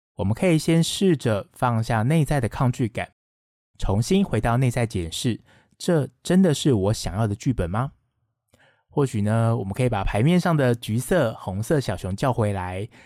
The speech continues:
“Hello, hello，我们再重新演一次。”这次我们来演出三剑客吧，团结、互助、合作，或许我们的人生舞台会有不一样的呈现哦。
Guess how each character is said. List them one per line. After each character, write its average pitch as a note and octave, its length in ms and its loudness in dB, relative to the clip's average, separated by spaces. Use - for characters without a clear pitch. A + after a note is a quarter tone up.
“Hello, E3 300 2
hello， E3 480 2
我 C3+ 100 0
们 F#2+ 180 -4
再 B2 160 0
重 G2+ 300 -2
新 F3+ 240 2
演 F#2 220 -2
一 F#2 60 -8
次。” A2 260 -6
这 B2 160 0
次 A2+ 280 0
我 G2 100 -4
们 F#2 100 -4
来 G2+ 120 -2
演 G2 200 -4
出 C3+ 300 0
三 C#3 320 -2
剑 C#3+ 260 0
客 D#3 220 -2
吧， B2 320 -2
团 D#3 320 2
结、 B2+ 320 2
互 D3 240 2
助、 C#3 240 0
合 F#2 200 -6
作， G#2+ 320 -4
或 B2+ 140 -2
许 G#2 200 -6
我 F2+ 100 -8
们 F#2+ 140 -6
的 G2 80 -4
人 G2+ 180 0
生 F#3 160 2
舞 C#3+ 100 2
台 G2 300 -4
会 C3 160 0
有 G#2 100 0
不 A#2 200 -4
一 A2+ 40 -4
样 A2+ 120 -2
的 G2 80 -4
呈 F2 280 -12
现 C#3+ 240 0
哦。 D3 200 -2